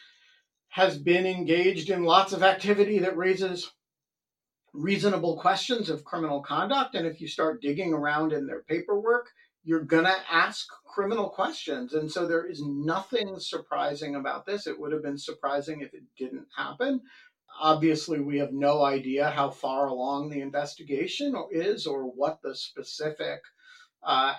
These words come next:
allegations that they're looking at. But, I mean, ask yourself this question.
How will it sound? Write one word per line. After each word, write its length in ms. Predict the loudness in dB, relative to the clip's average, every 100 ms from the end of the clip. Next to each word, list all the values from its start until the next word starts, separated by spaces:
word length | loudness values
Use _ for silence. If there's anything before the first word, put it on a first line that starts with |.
| -2
allegations 880 | 0 0 0 0 0 -2 -4 -6 -6
that 180 | -6 -4
they're 220 | -4 -4
looking 380 | -8 -8 -10 -4
at. 220 | -4 -6 -10 _ _ _
But, 220 | 2 2 2
I 160 | -2
mean, 160 | 0 0
ask 320 | 0 -2 -4
yourself 460 | -8 -4 -2 -2 -2
this 200 | -6 -4
question. 680 | -10 -10 -10 -8 -6 -6